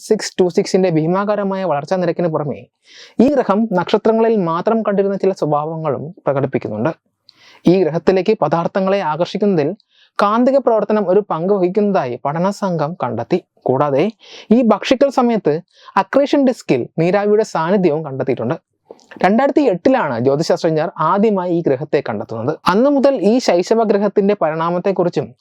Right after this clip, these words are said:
അതിന്റെ ചുറ്റുപാടുകളെക്കുറിച്ചും കൂടുതലറിയാൻ വിവിധ ദൂരദർശനങ്ങൾ ഉപയോഗിച്ച് ജ്യോതിശാസ്ത്രജ്ഞർ നിരീക്ഷിച്ചു വരികയായിരുന്നു. രണ്ടായിരത്തി ഇരുപത്തിനാലിൽ ഗവേഷക സംഘം വെബ് ടെലിസ്കോപ്പ് ഉപയോഗിച്ച് ഈ ഗ്രഹത്തെ നിരീക്ഷിക്കുകയും ചുറ്റുമുള്ള ഡിസ്ക് വ്യക്തമായി കണ്ടെത്തുകയും ചെയ്തു. തുടർന്ന്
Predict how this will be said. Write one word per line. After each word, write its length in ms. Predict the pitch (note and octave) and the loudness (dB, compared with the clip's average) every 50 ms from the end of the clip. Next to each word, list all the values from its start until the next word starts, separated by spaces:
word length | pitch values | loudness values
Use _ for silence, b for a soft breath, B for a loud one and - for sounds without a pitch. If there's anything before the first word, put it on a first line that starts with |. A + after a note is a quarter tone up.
| _ - D3 | _ -6 -2
അതിന്റെ 220 | C#3+ D3+ D#3+ F#3 | 0 0 0 0
ചുറ്റുപാടുകളെക്കുറിച്ചും 1000 | F3 - D3 - - E3+ F3 F3 E3+ E3 E3+ E3+ F3 E3+ - E3+ E3 - F#3+ F3 | 0 -2 -4 -2 0 0 0 0 0 0 0 0 -2 -2 -2 -6 -4 -4 -6 -6
കൂടുതലറിയാൻ 640 | - C#3 C3+ D3 E3+ F3 G3 F#3+ F3 D3+ C3 B2 D#3 G3 _ _ b b b b b b | -4 -2 -2 -2 0 0 0 0 0 0 -2 -4 -8 -12 _ _ b b b b b b
വിവിധ 240 | G#3+ A3 B3+ C#4 C#4 A#3 G3+ | 2 4 4 2 2 2 2
ദൂരദർശനങ്ങൾ 520 | F#3+ G3 G3+ A3 G3+ - A3 G#3 G#3 G3+ | 2 2 2 0 0 0 0 0 2 2
ഉപയോഗിച്ച് 420 | F#3+ E3 E3+ E3 F3+ E3 - C3+ A2 A2 B2 | 2 2 2 0 0 0 -2 -4 -6 -4 -2
ജ്യോതിശാസ്ത്രജ്ഞർ 580 | C#3+ C#3+ C#3+ D3+ - E3 - - D3+ D3+ D#3 F3 E3 | -2 -2 -2 -2 -4 -6 -6 -4 -4 -4 -2 0 0
നിരീക്ഷിച്ചു 400 | C#3+ C#3+ C#3 - E3 D3 - C#3+ | 0 0 0 0 0 0 0 0
വരികയായിരുന്നു. 540 | A#2+ A2 A2 - G#2 G2+ G#2+ A2 B2+ D#3+ - _ _ _ b b b b b | 0 0 -2 -2 -2 -2 -2 -4 -4 -6 -6 _ _ _ b b b b b
രണ്ടായിരത്തി 320 | - C3+ C#3 C#3+ E3 E3 E3 | -2 0 0 2 2 2 2
ഇരുപത്തിനാലിൽ 520 | D3+ D3+ E3+ E3 F#3+ F3+ E3+ E3+ F3+ E3 F#3+ A3 _ b b b b b b | 2 2 0 2 0 0 0 0 0 0 0 -2 _ b b b b b b
ഗവേഷക 400 | F3+ F#3+ F#3+ A3 A3+ - C4 C4 B3+ - | 0 2 2 2 2 2 2 0 2 2
സംഘം 260 | C4+ B3 A3 E3 C#3 A#2 - - C#3+ D3 | 2 2 2 2 0 -2 -4 -4 0 0
വെബ് 200 | F3+ G#3+ A3+ _ - | 0 0 0 _ -2
ടെലിസ്കോപ്പ് 420 | C4 B3+ B3+ - - - B3 B3 A#3+ | 0 0 -2 -2 0 0 0 0 0
ഉപയോഗിച്ച് 400 | G#3+ A3 A3 G#3+ G#3+ G3 - G#3+ | 0 0 2 2 0 0 0 0
ഈ 120 | G3+ G3+ | 0 0
ഗ്രഹത്തെ 340 | F#3+ F#3+ E3+ E3+ F3 - G3 | 0 0 -2 -2 0 -2 0
നിരീക്ഷിക്കുകയും 640 | F#3 E3+ D#3+ D#3 - - F3 F3 F3+ F#3 E3 C#3 A2+ B2 C#3+ _ _ b b b b b b | 0 0 -2 -2 -2 -4 -6 -2 0 0 0 0 -2 -8 -14 _ _ b b b b b b
ചുറ്റുമുള്ള 380 | - B3 G#3+ - D4 C#4+ C#4+ C#4+ | -2 0 2 2 2 4 4 2
ഡിസ്ക് 360 | C4 G#3 F#3+ F#3+ - - - A3+ A3 G3+ F3 | 4 4 2 0 0 0 2 2 2 4 2
വ്യക്തമായി 540 | F#3+ F#3 - _ - C#4 C4+ B3 A3+ G#3 G#3 | 2 0 0 _ -2 0 2 2 2 2 0
കണ്ടെത്തുകയും 600 | - - D3+ D3+ D#3+ E3 - - D#3 D3 C3 A2 | 0 -2 -2 -2 -4 -6 -4 -2 -2 -2 -2 -4
ചെയ്തു. 220 | G#2+ - A#2+ D3+ F#3+ - _ _ - - | -4 -4 -4 -4 -4 -4 _ _ 0 2
തുടർന്ന് 320 | G3 A#3 C4 C4 A3 G#3+ | 2 4 4 2 0 0